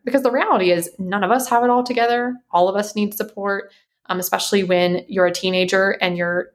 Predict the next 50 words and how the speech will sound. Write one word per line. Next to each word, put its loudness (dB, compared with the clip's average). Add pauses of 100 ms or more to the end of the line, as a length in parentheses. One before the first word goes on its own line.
trying -2
to 0
figure 0
things -2
out. 2
You're -2
trying -2
how 0
to 2
manage 0
things, -2 (340)
h-, -12
trying 0
to 0
figure 2
out 0
how 2
to 2
manage 0
things -2
on 2
your -4
own. 0 (380)
Um, -6 (680)
and 2
needing 2
some 0
parental 0
support 0
is -2
not 2
a -4
failure. 0
And -2
it's -4
often 0
something -4
that -2
can -6
help -4
them -6 (500)
unlock 0
a 0
new 2
level 0
of -2
health -2
and 0
happiness -2
and, -4